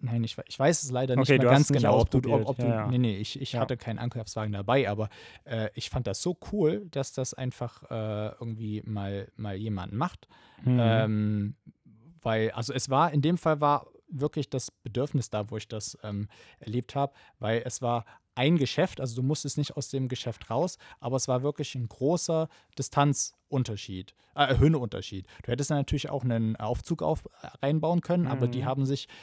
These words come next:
Speaker 1: dafür entschieden, eben so einen Einkaufswagenlift zu, äh, äh, machen. Äh, eine Rolltreppe beispielsweise nimmt ja auch viel mehr Platz ein, ne?
Speaker 2: Ja.
Speaker 1: Also kannst du auch eine Rolltreppe mit, äh, mit Einkaufswagen nutzen, aber, ähm, ja,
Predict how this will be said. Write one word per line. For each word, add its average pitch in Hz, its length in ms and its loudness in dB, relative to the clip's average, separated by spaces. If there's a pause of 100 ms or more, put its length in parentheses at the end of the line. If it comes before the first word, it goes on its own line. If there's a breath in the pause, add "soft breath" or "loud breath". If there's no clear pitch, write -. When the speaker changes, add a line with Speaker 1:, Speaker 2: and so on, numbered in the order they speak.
(120 loud breath)
Speaker 1:
dafür 131 260 -2
entschieden, 131 420 -2
eben 127 240 -2
so 120 100 -6
einen 110 120 0
Einkaufswagenlift 110 840 -4
zu, 135 460 -6
äh, 135 60 -6 (320)
äh, - 60 -14
machen. 135 400 2 (340 loud breath)
Äh, 131 100 -4
eine 120 140 4
Rolltreppe 143 480 4
beispielsweise 135 600 0
nimmt 135 200 2
ja - 60 -2
auch 120 100 -6
viel 143 160 0
mehr 123 140 2
Platz - 320 -4
ein, 92 380 -2
ne? 123 160 -2
Speaker 2:
Ja. 123 140 4
Speaker 1:
Also 113 200 -4
kannst 127 260 -2
du 117 40 -4
auch 120 120 -4
eine 113 140 -8 (200)
Rolltreppe 160 420 0
mit, - 400 -2
äh, 127 340 0 (440 loud breath)
mit 120 120 -4
Einkaufswagen 135 580 0
nutzen, 156 420 -2
aber, 120 460 -4
ähm, 117 340 2 (340)
ja, 98 200 -6